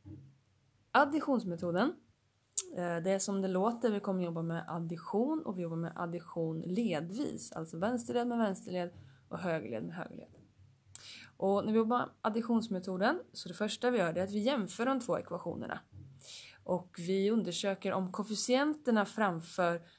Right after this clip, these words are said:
den ena variabeln har samma siffervärde men motsatt tecken.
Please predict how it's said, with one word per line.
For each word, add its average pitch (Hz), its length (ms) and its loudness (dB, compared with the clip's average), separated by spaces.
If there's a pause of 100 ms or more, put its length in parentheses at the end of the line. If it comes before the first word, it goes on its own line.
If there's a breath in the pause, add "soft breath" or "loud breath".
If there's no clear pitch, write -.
den 208 120 -2
ena 185 200 4
variabeln 196 920 4 (220 loud breath)
har 185 160 2
samma 185 360 2
siffervärde 226 960 4
men 190 180 0
motsatt - 520 -4
tecken. - 580 -6